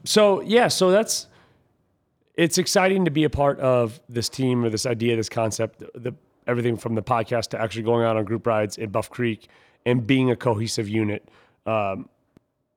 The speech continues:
and then to have partners that we actually enjoy spending time with and using their things and, and whatnot. So, um, this is really starting to shape up. We're six months in now, and it's really starting to shape up to be something that,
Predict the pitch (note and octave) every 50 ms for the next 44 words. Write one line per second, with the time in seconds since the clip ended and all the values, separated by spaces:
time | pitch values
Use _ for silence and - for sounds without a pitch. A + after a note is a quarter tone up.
0 | _ - C3 C#3 C#3 C3+ C3 B2 G#2 C3 C3 B2 B2 A#2 G2+ - - - _ _
1 | _ _ _ _ - F3 F3+ D3 B2+ A#2+ B2 B2 - - _ _ _ _ - B2+
2 | B2 A#2 C3 C3 B2 A#2 A2+ - C#3 B2 A2+ A2 A2+ A#2+ A#2 A2+ A2+ - - -
3 | - - B2+ A#2 A2+ G#2 A2 A2 G#2+ G#2+ G#2+ G#2 - A2+ - A2 A2 G#2 G#2 G#2
4 | G#2+ G2+ G2 G#2+ G#2+ G2+ F#2 - A2 G#2 G#2 G2 F2 G#2 G2+ G#2 G#2 G2+ G#2+ G#2+
5 | G#2 G#2 F#2 - G2+ G2 - - - - A#2+ A2+ G#2+ - - - _ _ _ _
6 | _ - G#2+ A2 G#2+ - - - A#2 A#2+ C3+ A#2+ - - - B2+ A#2 G#2+ B2 D3+
7 | G3 F3+ D3 - - E3 B2+ B2+ A#2 - - C#3 C3 A#2 - - C3+ B2+ - -
8 | B2 G#2+ - - C3 A#2+ - - B2+ A#2+ G#2 - B2 A#2+ A#2 A2 G#2 G2+ G2 G2
9 | - _ - _ _ _ _ _ A#2+ B2 A2 A2+ B2 D3 C#3+ - - C#3+ B2 B2
10 | G#2 - C3 B2+ A#2+ - G#2 A2+ G#2 A#2 B2 A#2 - - B2 A2+ - A#2+ A#2 A2+
11 | A2+ A2+ A2 A2 - -